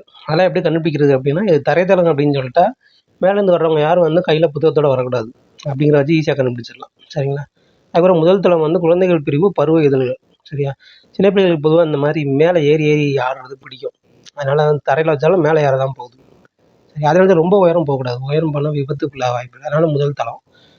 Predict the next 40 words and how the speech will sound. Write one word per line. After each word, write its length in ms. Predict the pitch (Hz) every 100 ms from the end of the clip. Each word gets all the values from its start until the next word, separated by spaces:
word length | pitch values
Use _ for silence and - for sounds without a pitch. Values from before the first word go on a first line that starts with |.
| _
அதுக்கப்புறம் 320 | 175 175 190 165
வந்து 140 | 196
பருவ 320 | - 170 202
இதழ்கள். 420 | 175 147 135 117 - _ _
இப்ப 120 | 165
சின்ன 160 | 160 202
பிள்ளைகளுக்கு 380 | 202 185 165 143
பிடிச்ச 220 | 151 170
புத்தகம் 340 | 147 143 170 151
என்ன 100 | 147
இருக்கு? 180 | 123 131 - 117 - - - - _ _ _ _ _ _ _ _ _ _ _ _
காமிக்ஸ், 480 | - 170 151 139 -
அம்புலிமாமா, 600 | 147 143 147 147 139 131
இந்த 140 | 143 143
மாதிரி 180 | 156 160
ஏதாவது 280 | 151 170 175
ஒரு 160 | 160 143 135 -
குழந்தைகள் 420 | 170 180 180 156 131 127 123
நூல் 200 | 139 135
தான் 120 | 131
இருக்கும். 240 | 127 - _ _ - _
அதான் 200 | 151 160
பருவ 220 | 143 147
இதழ்கள்னு 420 | 147 135 123 123 123
சொல்றது. 360 | 113 107 113 - _ _ _ _ _
அப்ப 140 | 240 254
அது, 100 | 185 175 170
அது 140 | 160 170
வந்து 180 | 185
அங்கதான் 300 | 202 156 160
இருந்தாகணும் 420 | 147 135 120 113 _
இல்லையா? 220 | 135 147
அப்படிங்கிறத 320 | 127 127 127
வச்சுக்கோங்க. 240 | 123 - 123
அதுக்கப்புறம் 260 | 151 160
இரண்டாம் 320 | 151 175 185
தளம் 180 | 170 147
வந்து 140 | 147 185
தமிழ் 300 | 143 143 151
நூல்கள். 320 | 131 120